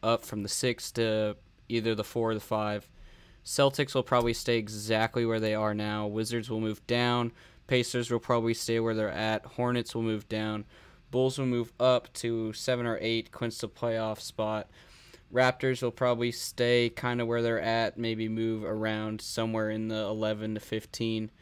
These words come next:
Um, Pistons will move up to where the Pacers or Hornets are, uh, to get the play-in. I don't think they're gonna make it to the playoffs. Uh, Cavaliers, uh, stay where they are, and Magic will kinda stay where they are. Cavaliers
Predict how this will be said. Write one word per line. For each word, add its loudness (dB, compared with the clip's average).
Um, 2
Pistons 0
will 0
move 0
up 2
to -6
where 0
the -2
Pacers -2
or -2
Hornets -2
are, 4
uh, 0
to -2
get -4
the -4
play-in. -2
I -2
don't 0
think -4
they're -4
gonna -2
make -4
it -20
to -14
the -6
playoffs. -4
Uh, 2
Cavaliers, 2
uh, 2
stay -2
where -2
they 0
are, 0
and -6
Magic -4
will -6
kinda -6
stay -6
where -4
they -4
are. -2
Cavaliers -4